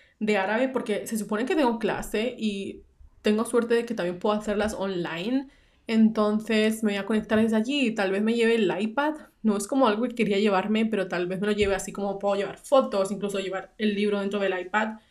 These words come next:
y todo puede ser mucho más fácil. Igual no se me pueden olvidar los tech devices, por ejemplo, cargadores. El, el iPad está ahí, pero después como los AirPods para el viaje y también he puesto cámara, que de hecho no sé dónde está, tengo que encontrarla,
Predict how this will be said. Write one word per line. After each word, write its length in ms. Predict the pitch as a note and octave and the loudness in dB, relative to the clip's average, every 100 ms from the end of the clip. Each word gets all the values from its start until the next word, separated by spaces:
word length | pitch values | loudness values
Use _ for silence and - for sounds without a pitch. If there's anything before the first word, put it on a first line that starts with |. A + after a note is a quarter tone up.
| _ _ - | _ _ -10
y 100 | G#3+ | -2
todo 220 | G3+ G3 | -2 0
puede 160 | G#3 | -2
ser 120 | G#3+ G#3+ | -2 -2
mucho 220 | G3+ G3+ | -2 -2
más 180 | G3 - | -4 -4
fácil. 500 | F#3 F#3+ C4 D#4+ - - _ | -8 -6 -6 -6 -8 -18 _
Igual 800 | A#3 G#3+ G3 G3 F#3 F#3+ B3+ C4 - | -2 -2 -2 -2 -2 -2 -2 -4 -2
no 140 | G3 | -2
se 100 | A3+ | 0
me 60 | G#3 | -4
pueden 200 | G3+ G3+ | -2 -2
olvidar 220 | G3+ G3+ | 0 -2
los 240 | G3+ G3 | -4 -6
tech 200 | - G3 | -6 -4
devices, 760 | G3+ G3+ - G#3+ C4 D#4 D#4+ - | -4 -4 -4 -4 -2 -2 -4 -8
por 120 | - F#3+ | -6 -4
ejemplo, 300 | G3+ G3 G3 | -6 -6 -4
cargadores. 640 | G3+ G3+ G3+ G3 G3 G3 - | -2 0 0 0 -2 -4 -10
El, 180 | G#3 - _ A#3 | -12 -14 _ -2
el 120 | A#3+ | 0
iPad 220 | A#3 A4 | 0 -2
está 220 | G3 - G3 | -4 0 0
ahí, 360 | F3 F3 - - - - _ | 0 -4 -10 -20 -20 -20 _
pero 160 | - A3 | -4 0
después 400 | G#3 - G#3+ G#3 | 0 0 -2 -2
como 500 | A3 G3 F#3 F#3 - _ | -2 -2 -2 -6 -14 _
los 280 | G#3+ G#3 - | -6 -6 2
AirPods 440 | D4 - G3+ F#3+ | 4 4 0 0
para 160 | - F#3+ | 0 0
el 80 | F3+ | 0
viaje 580 | F#3+ F#3 - F3 E3 - | -4 -4 -6 -8 -8 -8
y 180 | G#3+ A3 | -8 -6
también 240 | G#3 G3+ | -4 -4
he 40 | |
puesto 280 | A3 C4+ C4 | -4 -6 -6
cámara, 380 | - F#3+ F3 F3 | -4 -4 -4 -6
que 120 | - | -4
de 120 | G3+ | -4
hecho 180 | F3 F4+ | -4 -4
no 140 | D#4+ G#3+ | -4 -4
sé 120 | A#3 | -4
dónde 200 | A3 G#3 | -6 -8
está, 280 | - F3+ D#3+ - _ | -10 -12 -12 -16 _
tengo 180 | F#3+ - | -8 -6
que 100 | A3+ | -4
encontrarla, 880 | G#3+ G3+ F#3 F3+ F3 G3+ C4+ - | -4 -4 -6 -6 -6 -4 -4 -6